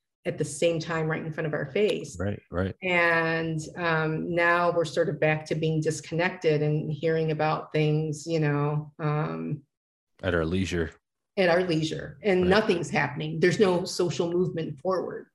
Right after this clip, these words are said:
Speaker 2: Right, right. I agree with you. And I think there's a, another part of that, to your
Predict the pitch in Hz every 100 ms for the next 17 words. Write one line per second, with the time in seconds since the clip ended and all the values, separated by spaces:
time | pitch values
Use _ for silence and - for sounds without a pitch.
0 | _ - 80 - _ 85 85 - - -
1 | 120 117 110 127 113 95 92 95 117 104
2 | 98 90 - 92 95 92 - 95 92 73
3 | - 95 82